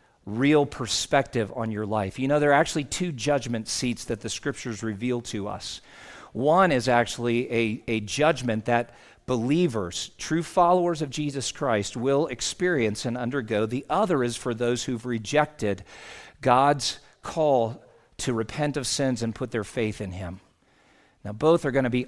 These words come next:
awesome in their own right. Let me talk about the great white throne judgment for just a moment, because it may be possible that some of you in this room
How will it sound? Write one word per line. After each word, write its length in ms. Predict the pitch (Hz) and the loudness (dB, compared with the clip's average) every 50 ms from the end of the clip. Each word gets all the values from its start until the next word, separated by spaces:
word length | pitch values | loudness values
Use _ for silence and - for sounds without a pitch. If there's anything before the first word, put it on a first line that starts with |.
| - - | 0 2
awesome 480 | 139 135 147 143 - - 139 117 107 | 4 4 4 4 2 0 0 0 -2
in 180 | - - 117 117 | -2 -4 -4 -2
their 180 | 110 107 117 131 | -2 -4 -4 -4
own 180 | 117 113 110 | -4 -4 -4
right. 340 | 107 110 107 95 85 - - | -2 -2 -2 -2 -4 -8 -12
Let 920 | - - _ _ _ _ _ _ _ _ _ _ _ _ _ _ _ - | -16 -20 _ _ _ _ _ _ _ _ _ _ _ _ _ _ _ -8
me 60 | 151 156 | -8 -6
talk 320 | - 180 175 185 190 - | 0 4 6 6 6 6
about 220 | 175 147 139 131 | 6 4 4 4
the 80 | - 127 | 2 -2
great 360 | 117 110 127 139 143 147 - | -2 2 4 4 4 4 2
white 280 | 143 135 127 127 127 - | 2 2 2 2 2 -2
throne 320 | - 135 131 135 135 127 | -6 -4 -2 -2 -2 -2
judgment 440 | 113 120 117 110 104 113 113 - - | 0 0 -2 -2 -2 -4 -6 -6 -6
for 120 | - 120 | -8 -8
just 340 | 110 104 123 120 120 - - | -6 -4 -4 -4 -4 -4 -6
a 60 | 117 | -6
moment, 380 | 117 117 117 120 110 107 107 101 | -4 -4 -4 -4 -4 -4 -6 -8
because 320 | 110 110 - 123 113 107 | -10 -8 -6 -6 -6 -6
it 100 | 120 127 | -6 -6
may 220 | 117 127 147 160 170 | -4 -2 -2 0 0
be 160 | 143 131 110 | 0 -2 -4
possible 500 | - - 156 139 151 - - 120 117 107 | -4 -2 0 0 0 0 -2 -4 -4 -4
that 120 | 104 113 | -4 -6
some 200 | - - - 147 | -6 -4 -4 -2
of 140 | 151 147 139 | -2 -2 -4
you 140 | 143 131 123 | -4 -4 -2
in 80 | 120 113 | -2 -4
this 200 | 107 - - 127 | -4 -6 -6 -6
room 360 | 120 123 117 92 90 131 | -6 -4 -4 -4 -6 -8